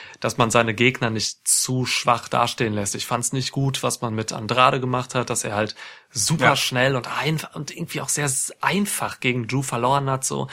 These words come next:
Speaker 1: Ist immerhin United States Champion. Ähm, da muss man aufpassen, dass man ein, ein gesundes Maß findet, wie man die Dominanz von Drew McIntyre in den nächsten Wochen darstellt, weil was man jetzt gemacht hat, war ein bisschen too much, so. Und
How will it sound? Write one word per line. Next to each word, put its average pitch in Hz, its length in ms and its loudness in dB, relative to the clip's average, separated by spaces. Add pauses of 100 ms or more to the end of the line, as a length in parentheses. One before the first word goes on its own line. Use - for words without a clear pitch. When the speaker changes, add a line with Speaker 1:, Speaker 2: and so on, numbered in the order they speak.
(140)
Speaker 1:
Ist - 80 -6
immerhin 117 240 0
United 117 340 2
States - 460 -2
Champion. 120 420 0 (520)
Ähm, 110 320 -4 (340)
da 120 100 2
muss 151 160 4
man 160 80 6
aufpassen, 151 320 4
dass 131 160 2
man 131 220 4
ein, 131 280 -2 (180)
ein 131 40 0
gesundes 139 480 2
Maß 131 360 6
findet, 104 340 -2
wie 120 80 -2
man 131 180 2
die 117 100 -2
Dominanz 117 480 0
von 123 160 -2
Drew 117 120 0
McIntyre 117 500 2
in 113 80 -2
den 110 80 -2
nächsten 113 300 -2
Wochen 113 180 -4
darstellt, 110 460 -2
weil 117 160 0
was - 140 -6
man 120 100 -2
jetzt 131 200 0
gemacht 131 280 -2
hat, 127 120 -4
war 127 80 0
ein 123 60 -4
bisschen 123 320 -2
too - 180 -2
much, - 460 -4
so. - 160 -8
Und - 180 -10